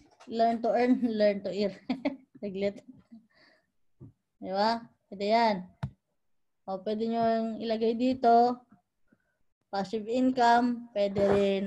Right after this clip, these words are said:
um, one hundred thousand. Okay? Yan. Depende na sa inyo yun, sa mga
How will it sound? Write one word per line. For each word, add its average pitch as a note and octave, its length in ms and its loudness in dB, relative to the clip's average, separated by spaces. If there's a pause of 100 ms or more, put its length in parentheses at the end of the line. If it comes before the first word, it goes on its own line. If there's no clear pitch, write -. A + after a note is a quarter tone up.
(200)
um, F#3+ 560 -8 (880)
one G#3+ 240 -6
hundred G#3+ 480 -2
thousand. A#3 800 2 (1120)
Okay? B3 640 0 (240)
Yan. F3+ 480 -12
Depende B3 480 0
na C#4 80 4
sa C4+ 160 4
inyo C4 240 6
yun, B3+ 340 6 (140)
sa G3+ 80 -4
mga G#3+ 160 -2